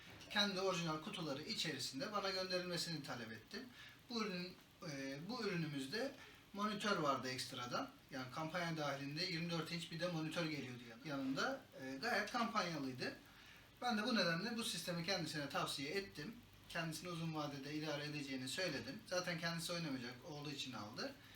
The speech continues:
Bir çocuk için de oyunlarda üzmeyecek bir sistem buldum kendisine. Ee, altı bin yedi yüz yetmiş beş T L'ye geldi.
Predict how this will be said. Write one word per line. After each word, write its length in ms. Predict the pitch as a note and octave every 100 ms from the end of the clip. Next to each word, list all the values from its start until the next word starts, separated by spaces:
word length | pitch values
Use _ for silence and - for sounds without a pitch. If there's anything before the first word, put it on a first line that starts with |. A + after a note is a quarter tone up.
| - - -
Bir 60 |
çocuk 320 | A#3 A3+ G3 D#3+
için 280 | C#3 C3
de 120 | D3+ F#3+
oyunlarda 560 | G3 F3 D#3+ C3+ F3
üzmeyecek 520 | G3+ D#3+ C3+ C3 G#3
bir 60 | G3+
sistem 460 | - E3+ F#3 D#3+ C3
buldum 240 | B2 B2+
kendisine. 520 | A#2 A2+ - F3+ C4 - - - - -
Ee, 540 | D3 C#3+ C#3 C#3 C#3 C#3+ - - - - -
altı 320 | G#3 G#3 G#3
bin 140 | G#3+
yedi 220 | G#3 G#3
yüz 120 | A3 G3+
yetmiş 340 | G#3 F3+ -
beş 180 | G#3 -
T 280 | G3 F#3 F#3
L'ye 260 | F#3 F#3+
geldi. 540 | E3+ C3+ B2+ E3+ G#3+